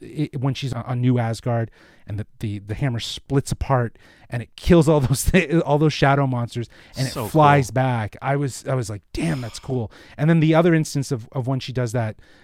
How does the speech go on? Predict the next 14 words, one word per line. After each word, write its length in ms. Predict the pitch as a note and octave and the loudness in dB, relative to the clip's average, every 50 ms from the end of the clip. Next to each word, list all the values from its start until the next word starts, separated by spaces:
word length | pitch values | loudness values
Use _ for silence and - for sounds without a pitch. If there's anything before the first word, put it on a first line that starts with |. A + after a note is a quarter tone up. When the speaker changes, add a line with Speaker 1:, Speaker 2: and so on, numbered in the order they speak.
| - _ - | -20 _ -8
Speaker 1:
um, 480 | B2+ A#2 A2 G#2 G2+ G2+ G2+ G2+ F#2+ _ _ _ _ _ _ _ _ _ _ - - - | -6 -6 -6 -6 -8 -10 -12 -12 -14 _ _ _ _ _ _ _ _ _ _ -20 -20 -16
that 200 | - C#3 C3+ B2+ | -8 -6 -6 -4
you 120 | C#3 C3 C3 | -2 -4 -4
pointed 320 | - - C3+ B2+ A#2 A2+ A#2 | -2 -2 -2 -2 -2 -4 -4
out, 140 | A2+ G2 | -6 -6
Meg, 200 | A2 A#2 G#2 G#2 F#2+ | -6 -8 -8 -8 -8
where, 140 | A2 A2 G#2+ - - | -8 -10 -10 -10 -10
where 120 | A#2 A#2 | -12 -10
she, 140 | - - - | -10 -8 -10
at 120 | C#3 - | -8 -6
the 120 | B2+ A#2+ B2+ | -4 -2 -2
end, 200 | C3+ B2+ A#2 G#2 | -2 -2 -4 -6
when 100 | - A2 | -8 -10
she 200 | - - - G#2 | -10 -10 -14 -14